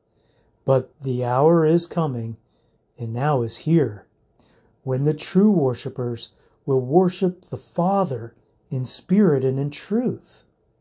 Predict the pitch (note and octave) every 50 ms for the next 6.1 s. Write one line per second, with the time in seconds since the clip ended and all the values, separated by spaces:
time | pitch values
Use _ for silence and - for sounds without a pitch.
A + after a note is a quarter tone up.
0 | _ _ _ _ _ _ _ _ - - C3+ C3+ - - D3+ C#3+ D3+ E3 F3 F#3
1 | F#3 F3+ F3 D3+ - - - G3 F#3+ F3+ - C#3 B2+ B2 A#2+ - - - F3 G3+
2 | G3+ - - - - C3+ B2 - D3 C#3+ D3 - E3+ D#3+ F3 F#3 G3 G3+ F#3+ F#3+
3 | - C3+ - - - B2+ A#2 A2+ A2+ A2 - _ _ _ _ _ _ _ _ _
4 | _ _ _ _ _ _ _ _ _ _ _ - - B2+ B2 B2 B2+ C3 C#3 C#3
5 | D#3 F3+ - - F3+ F#3 F#3 F3 - - - - - - C3 A#2 A#2 A#2 A#2 -
6 | - -